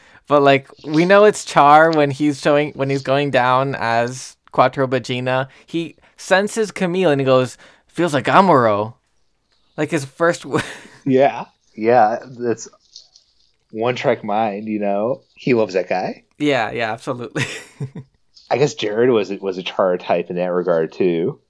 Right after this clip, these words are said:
Speaker 1: Jared was such a funny, like, tragic, but it was, like, a Char guy in everything except, like, his impact on the world or the people around him.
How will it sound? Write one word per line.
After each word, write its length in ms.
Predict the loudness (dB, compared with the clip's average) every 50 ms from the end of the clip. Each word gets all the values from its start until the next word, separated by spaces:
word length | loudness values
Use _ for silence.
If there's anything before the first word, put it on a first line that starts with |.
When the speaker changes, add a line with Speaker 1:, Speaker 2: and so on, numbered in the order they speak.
| _ _ _ -20 -12
Speaker 1:
Jared 560 | -4 0 0 2 2 2 2 0 0 -2 -4 -8 _ _ _
was 380 | -8 -4 0 2 2 0 0
such 220 | -2 -6 -8 -6 -6
a 80 | -10
funny, 920 | -10 -10 -8 -6 -4 -4 -4 -6 -6 -6 -6 -6 -6 -8 -8 -10 -12 -14 -18 _ _ _ _ _ _ _ _ _ _ _ -6
like, 360 | -4 -4 -4 -4 -6 -16 _ _ _ _ -8
tragic, 600 | -2 0 2 2 2 0 -2 -4 -4 -6 _ -4
but 300 | -2 -2 -2 -4 -8 _ _ _ _ -4
it 120 | -2 0
was, 100 | 2 2
like, 140 | 2 2 2
a 80 | 0
Char 340 | 0 2 4 6 6 6 6
guy 360 | 6 4 4 6 6 6 4
in 280 | 2 0 0 0 0 0 0
everything 480 | 0 2 2 0 -2 0 0 0 0
except, 580 | 0 -2 -2 0 2 4 4 2 2 -4 -18 -18 _ _ _ _ _ _ _ -2
like, 180 | -2 -2 0
his 180 | 0 0 0 0
impact 680 | -2 -4 -4 -4 -4 0 0 2 2 0 -2 -6 -10 -6 -2
on 180 | -2 -2 -2 -2
the 100 | -4 -4
world 520 | -2 -2 0 2 2 0 0 -4 -8 -14 _ _ _ _ _ _ _ _ _ -4
or 100 | -2 -2
the 120 | -2 -2
people 300 | -4 -6 -8 -4 0 0
around 340 | 2 2 2 2 2 0 -4
him. 340 | -6 -8 -8 -8 -8 -10